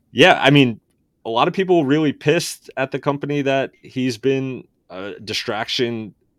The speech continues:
and if not worse than a distraction, that, um, you know, the publicity around not only his wealth, but his extracurricular activities have, you know, only hurt the company, if anything.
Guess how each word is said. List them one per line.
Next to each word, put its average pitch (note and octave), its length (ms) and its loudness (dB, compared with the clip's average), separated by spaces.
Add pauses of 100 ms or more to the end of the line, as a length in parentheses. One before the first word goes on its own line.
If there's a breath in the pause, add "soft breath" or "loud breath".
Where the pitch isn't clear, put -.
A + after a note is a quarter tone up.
and G2+ 460 -6
if - 200 -8
not G#2 260 -6
worse A2+ 280 -4
than F#2+ 160 -6
a F2 80 -8
distraction, G2 760 -6
that, G2 320 -4 (600 soft breath)
um, F#2+ 460 0 (480)
you A2+ 100 -6
know, G2 120 0
the F2+ 80 -4
publicity A2 580 -2
around F#2+ 460 -2
not C#3 220 -2
only G2 280 -2
his F2+ 200 -6
wealth, G2+ 540 -4
but F#2 420 -4 (920)
his G2+ 300 -10
extracurricular G2+ 1200 -8
activities E2+ 680 -6
have, E2+ 240 -10 (400 soft breath)
you A2 100 -4
know, E2 200 -4 (340)
only A#2+ 360 2
hurt G#2+ 240 -4
the F#2 60 -8
company, F2+ 420 -4
if E2 120 -8
anything. F#2+ 640 -6